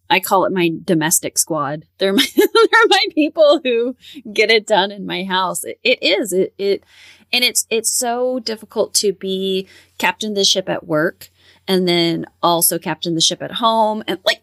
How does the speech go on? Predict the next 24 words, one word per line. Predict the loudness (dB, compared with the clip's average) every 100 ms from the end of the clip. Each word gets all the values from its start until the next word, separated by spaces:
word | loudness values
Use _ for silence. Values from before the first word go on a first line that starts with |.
| _
even | 0 2
today, | 2 0 -2 -4
so | -2 0
here's | 0
a | -2
perfect | -6 -6
example. | -6 -8 -8 -12 -14 -20 -20 -16
We're | -6
getting | -2 2
ready | 2
to | 2
leave | 0 -2
for | -4
vacation. | -6 -4 -2 -2 -2 -6 -8 _ _
I | 0
hired | 2 2 2
lawn | 0 2 0
care | -2 -4 -2
this | -2
summer. | -2 -4 -6 -10 -8 -4
I |
love | 2 2 0
to | 0
mow, | 4 4 6 4